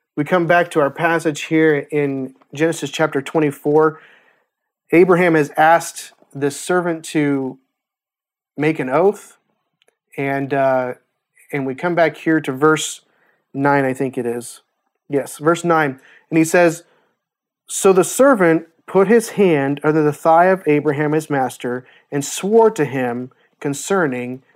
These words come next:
this matter." Now here we have this, this impossible task that Abraham has given to this servant. And, and he's kind of laid out why he wants him to do this, because,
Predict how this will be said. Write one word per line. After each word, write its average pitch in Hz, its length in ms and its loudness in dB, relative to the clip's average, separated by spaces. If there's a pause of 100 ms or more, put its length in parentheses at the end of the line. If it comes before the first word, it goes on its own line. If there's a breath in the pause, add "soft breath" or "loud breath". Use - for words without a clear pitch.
(120)
this 147 220 -6
matter." 143 440 -4 (280 soft breath)
Now 160 160 2
here 190 160 4
we 196 120 4
have 180 220 4
this, 156 300 -2
this 156 260 -2
impossible 208 640 0
task 196 500 0
that 156 240 -2
Abraham 175 440 2
has 143 140 -2
given 170 280 0
to 151 100 -8
this 143 200 -4
servant. 131 400 -4 (460 loud breath)
And, 165 420 2
and 160 100 0
he's 170 160 2
kind 220 200 2
of 180 120 0
laid 190 220 6
out 185 220 4
why 180 280 6
he 190 120 2
wants 175 260 -2
him 165 80 -4
to 151 100 0
do 151 180 0
this, 139 160 -2
because, 147 380 -2